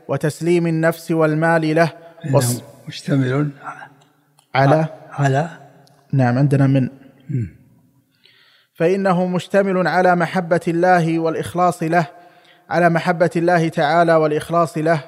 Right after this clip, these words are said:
Speaker 1: والتوكل عليه وتسليم النفس والمال له والصبر والزهد وذكر الله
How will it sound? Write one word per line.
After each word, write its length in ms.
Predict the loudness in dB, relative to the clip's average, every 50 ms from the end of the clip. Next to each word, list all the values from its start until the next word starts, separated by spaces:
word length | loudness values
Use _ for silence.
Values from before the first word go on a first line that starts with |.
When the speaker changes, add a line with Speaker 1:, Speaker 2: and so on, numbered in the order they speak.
| -14 -14 -10
Speaker 1:
والتوكل 680 | -10 -10 -8 -6 -4 -2 -2 -2 -2 -4 -6 -4 -2 0
عليه 420 | 0 0 0 0 0 0 -2 -4 -8 -16 -20 -20 -20 _ _ _ -6
وتسليم 520 | -4 -2 -2 -2 -2 -2 -2 -2 0 0 0
النفس 400 | 0 0 0 -2 -2 -2 -2 0
والمال 560 | 0 2 0 0 0 0 0 0 0 0 2
له 180 | 2 2 0 -2 -8 -18 -20 -20 -18 _
والصبر 520 | -14 -14 -12 -6 -4 -2 -2 0 0 0 0
والزهد 460 | 0 0 -2 0 0 0 0 0 -2 -8 -14 -20 -20 -20 _ _ -8
وذكر 400 | -6 -2 -2 -2 -2 -2 -2 -2
الله 400 | 0 2 4 4 4 2 0